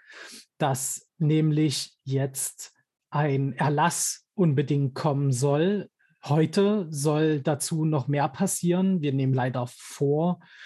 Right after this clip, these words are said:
vorher wieder auf. Das wird wahrscheinlich auch erst später kommen, spät heute abends, denke ich mal. <clears throat> Nämlich soll in diesem Erlass dann drinstehen, dass jetzt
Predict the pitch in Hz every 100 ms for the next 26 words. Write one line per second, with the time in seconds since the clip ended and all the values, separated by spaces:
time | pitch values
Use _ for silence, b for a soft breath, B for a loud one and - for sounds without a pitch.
0 | B - 160 156 160 156 156 135 135 160
1 | 139 - - 139 127 135 135 - 135 131
2 | 135 123 - - 135 139 135 156 160 160
3 | - 143 123 135 135 160 185 - 170 170
4 | - 156 160 160 B B B B B _
5 | - 202 220 190 127 - - 151 165 170
6 | 165 - _ _ _ _ _ _ _ _
7 | 147 156 165 147 151 165 143 139 160 -
8 | 151 143 127 156 175 - 165 151 156 160
9 | - b b b b _ _ _ - 131
10 | - - - - - _ _ - 147 143
11 | - - -